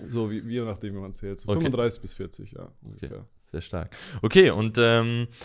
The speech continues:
Speaker 2: ja, ich sag mal so, dieser, dieser Schritt, auch gerade jetzt wird's, glaub ich, immer interessanter. Wir sind jetzt in so einer Zeit, es gibt immer mehr Händler, die wirklich jetzt nicht nur ganz am Anfang stehen, sondern sich schon die ersten, das Produktportfolio aufgebaut haben
Speaker 1: Ja.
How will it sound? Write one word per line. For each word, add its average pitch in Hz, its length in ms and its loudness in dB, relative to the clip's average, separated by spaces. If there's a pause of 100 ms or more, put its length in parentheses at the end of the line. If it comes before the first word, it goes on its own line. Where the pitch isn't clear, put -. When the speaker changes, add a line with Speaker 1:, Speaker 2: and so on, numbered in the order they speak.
(420)
Speaker 2:
ja, 127 280 8
ich 110 140 -2
sag 135 140 2
mal 127 100 4
so, 123 160 2
dieser, 113 340 2
dieser 104 240 0
Schritt, - 460 -4
auch 110 240 -2
gerade 110 500 2
jetzt 104 300 0
wird's, - 160 -8
glaub 101 140 2
ich, 101 120 -2
immer 110 200 -2
interessanter. 110 720 0
Wir 95 60 -4
sind 101 140 -4
jetzt 98 180 -2
in 92 100 -6
so 95 80 -4
einer 90 160 -2
Zeit, 104 360 0
es - 140 -8
gibt - 220 -8
immer 92 200 -4
mehr 101 240 -2
Händler, 104 420 -2
die 95 160 -8
wirklich 98 440 -8 (220)
jetzt - 240 -10
nicht 110 180 -10
nur 101 80 -4
ganz 104 240 -2
am 117 80 -8
Anfang 120 280 -6
stehen, 110 280 -4
sondern 95 240 -2
sich 92 160 -4
schon 98 220 -4
die 90 120 -8
ersten, 95 480 -6
das 92 140 -10
Produktportfolio 101 720 -6
aufgebaut 110 480 -4
haben 113 140 0
Speaker 1:
Ja. 110 140 -2